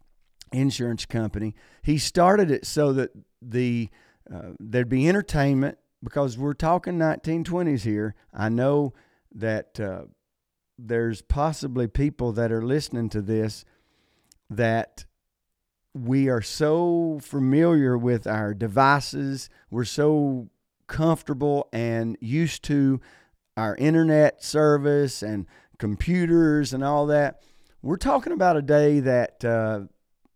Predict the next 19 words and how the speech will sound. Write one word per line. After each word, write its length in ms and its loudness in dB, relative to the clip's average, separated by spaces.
most 460 0
homes 640 -2
were 260 0
very, 480 0
very 380 0
thankful 640 -4
to 160 -4
have 400 -2
a 100 -6
battery-powered 1200 0
radio, 600 -2
period, 460 2
as 300 2
their 160 0
entertainment. 640 -2
This 180 -4
was 140 -6
before 400 -4
television. 880 -4